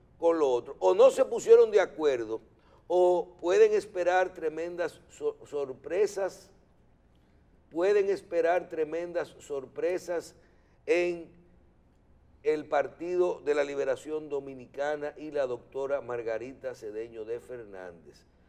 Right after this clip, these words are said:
Ojo, miren el caso, miren lo que está ocurriendo ahí, porque parece ser que ella no puede ser la vicepresidenta de Leonel.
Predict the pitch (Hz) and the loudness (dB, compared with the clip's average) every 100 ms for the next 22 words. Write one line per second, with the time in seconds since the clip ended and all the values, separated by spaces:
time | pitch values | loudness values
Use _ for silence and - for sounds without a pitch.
0 | _ _ 143 180 170 180 160 - - 117 | _ _ 4 4 4 2 -2 -10 -20 -14
1 | 143 180 175 156 139 120 160 202 190 185 | -8 -2 -2 -2 -10 -4 0 2 0 -4
2 | 208 - - _ _ _ _ _ _ _ | -8 -10 -20 _ _ _ _ _ _ _
3 | 127 156 190 190 175 165 151 - 156 160 | -12 -8 -2 0 -2 -4 -8 -4 -2 -2
4 | 147 127 147 139 120 117 165 233 - - | -6 -8 -6 -4 -2 0 0 -2 -10 -20
5 | _ _ _ _ _ _ _ _ _ 175 | _ _ _ _ _ _ _ _ _ 0
6 | 196 180 165 170 - - _ _ 151 147 | 0 0 -4 -8 -8 -18 _ _ -2 0
7 | 180 180 160 175 170 - 151 160 147 - | 0 -4 -4 -2 -2 -4 -10 -8 -8 -12
8 | _ _ _ _ _ 156 185 175 170 170 | _ _ _ _ _ -6 -2 0 -2 -4
9 | 160 156 147 151 147 135 127 123 123 113 | 0 0 -2 -4 -4 -8 -10 -12 -12 -14
10 | 117 123 131 120 107 104 101 104 165 156 | -10 -10 -10 -8 -8 -6 -10 -8 -8 -10